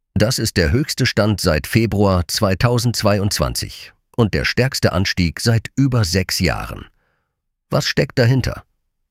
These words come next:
Zum einen der K-I-Boom. Deutsche Technik für Rechenzentren ist weltweit gefragt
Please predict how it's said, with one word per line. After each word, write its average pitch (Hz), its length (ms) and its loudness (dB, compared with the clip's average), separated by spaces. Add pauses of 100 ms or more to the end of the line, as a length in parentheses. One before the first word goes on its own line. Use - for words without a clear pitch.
(200)
Zum - 180 2
einen 82 320 0
der 85 120 2
K-I-Boom. 67 720 0 (480)
Deutsche 123 380 0
Technik 98 400 0
für 71 180 0
Rechenzentren 78 680 0
ist 73 280 -4
weltweit 80 420 -2
gefragt 80 480 -2